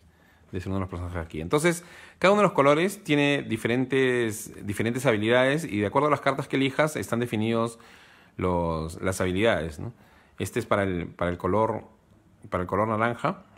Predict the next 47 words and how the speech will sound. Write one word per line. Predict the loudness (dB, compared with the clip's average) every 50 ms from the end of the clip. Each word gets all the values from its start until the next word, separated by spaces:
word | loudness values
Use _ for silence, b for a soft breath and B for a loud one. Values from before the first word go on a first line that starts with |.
| -14 -10
que | -8 -6 -6 -6
son | -6 -6 -6 -6
estos, | -6 -6 -6 -6 -6 -8 -10 -14 -14
estos | -14 -10 -8 -8 -4
dados | -4 -4 -2 -4
de | -4 -6
aquí. | -4 -4 -4 -4 -4 -6 B B B B B B B B -8
Y | -6 0
son | 2 4 4 4
diferentes | 2 2 2 2 2 2 0 2 2
habilidades, | 2 2 4 4 4 4 4 2
¿no? | 0 0
Por | 0 0
ejemplo, | 2 2 2 2
acá | 2 2
te | 2 0
dice, | 0 0 0 0 0
este, | 0 -2 -4 -2
pierdes | 0 0 0 2 2 2 0 0 -2 -6 -12 -16 -10 -6
un, | -4 -2 0 0 -2 -2 -2 -4 -4 -6 -6 -6
un | -4 -4 -2
cubito | 0 0 0 0 0 0 0 0
y, | 0 0 0 -2 -2 -4 -4 -6 -10 -12 _ _ _ _ _ _ _ _ _
bueno, | -4 -2 -2
y | 0
otro | 0 0 0
cubito | -2 -2 -2 -2
si | -4 -6
te | -6 -6
sale | -4 -2 -2 -2
esto. | -2 -4 -4
La | -2 -2
verdad | 0 0 0 0
que | 2 0 0
hay | 0 -2 -2
que, | -2 0 0 0 0 -2 -2 -4
hay | -4 -6 -4
que | -2 -2 -2 0 0 -2 -2 -2
revisarlo | -4 -4 -4 -4 -4 -2 -2 0
bien. | 0 0 -2 -2 -4 -6 -12 -18 -16 -10
Acá | -8 -6 -6
te | -4
dice | -4 -6 -4 -2
que | -2
ganas | 0 0 -2 -2 -4
cinco | -4 -4 -2 -2
monedas | 0 0 0 -2 -2 -2 -2 -4 -6 -8